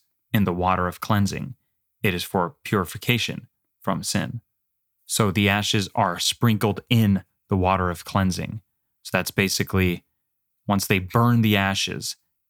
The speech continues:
they keep it outside the camp. And whenever they need to cleanse somebody with water, they have to go all the way back outside, mix in the little ash,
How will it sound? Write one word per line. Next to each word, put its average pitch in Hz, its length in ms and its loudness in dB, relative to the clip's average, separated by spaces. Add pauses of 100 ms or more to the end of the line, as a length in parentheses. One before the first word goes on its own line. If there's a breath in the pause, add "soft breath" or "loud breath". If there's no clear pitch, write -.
they - 100 -4
keep 156 360 0
it 147 280 -2
outside 104 440 0
the 90 60 -8
camp. 85 420 -4 (600)
And 90 120 -4
whenever 107 300 2
they 120 120 4
need 120 140 4
to 110 80 2
cleanse 123 400 0
somebody 92 300 0
with 87 200 -6
water, 92 400 0 (380)
they 101 80 -4
have 101 180 0
to - 80 -6
go 92 340 0
all 104 180 2
the 113 100 2
way 113 140 4
back 98 340 0
outside, 87 600 -2 (1080)
mix 101 300 0
in 113 140 4
the 107 100 2
little 117 260 2
ash, 87 460 -2